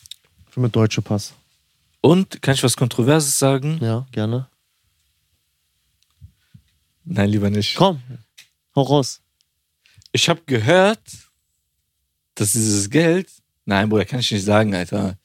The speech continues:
Speaker 2: Das ist echt hart, Bruder.
Speaker 1: Wollen wir dann direkt nächste Woche rübergehen?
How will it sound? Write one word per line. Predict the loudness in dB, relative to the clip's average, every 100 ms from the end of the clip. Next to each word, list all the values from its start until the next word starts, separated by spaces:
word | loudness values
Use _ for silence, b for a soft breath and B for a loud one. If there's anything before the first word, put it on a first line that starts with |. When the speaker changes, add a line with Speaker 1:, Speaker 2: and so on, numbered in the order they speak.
| _
Speaker 2:
Das | -6 -2
ist | 0
echt | 0 0
hart, | 0 -2
Bruder. | -2 -2 0 -4 -10 _ -6
Speaker 1:
Wollen | -2 0
wir | 0
dann | 0
direkt | -4 -6 -8 -8 -4
nächste | -4 -2 -2
Woche | -2 2
rübergehen? | 2 2 0 -2